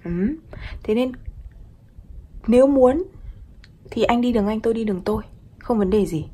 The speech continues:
Không việc gì là kiểu vì gia đình hai bên, vì con cái mà sẵn, mà, mà, mà cố gắng cam chịu mà phải ở chung, chung một mái nhà. Không, mình bảo rồi, các bạn rất yolo.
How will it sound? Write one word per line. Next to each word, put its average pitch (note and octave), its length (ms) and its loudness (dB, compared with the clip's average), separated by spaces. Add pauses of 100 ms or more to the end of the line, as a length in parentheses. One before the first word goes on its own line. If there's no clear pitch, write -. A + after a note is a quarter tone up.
(280)
Không D#4 260 6
việc A#3 180 2
gì F3+ 180 4
là D#3+ 180 0
kiểu D3+ 160 -4 (320)
vì G3 260 4
gia A#3 180 0
đình G#3 200 0
hai B3 300 -4
bên, C4+ 520 2 (280)
vì F#3 320 2
con A3+ 240 0
cái F#3+ 300 -4
mà C4 200 -6
sẵn, D#4 360 -6 (500)
mà, F3 220 -4
mà, D#3 300 -8
mà E3+ 260 -6
cố G#3+ 220 6
gắng A3+ 220 -2
cam D4 280 -2
chịu C#4 300 0 (140)
mà E3 120 -6
phải - 300 -6
ở E3+ 320 0
chung, C4+ 400 -2 (320)
chung C#4 220 2
một E3+ 140 -2
mái D#3+ 200 -4
nhà. G3 320 -4
Không, A#3 240 -4 (220)
mình G3+ 200 -2
bảo D#3 180 0
rồi, D#3+ 220 -2 (300)
các A3+ 140 -2
bạn A3 200 -2
rất B3 140 -6 (100)
yolo. G#3+ 380 2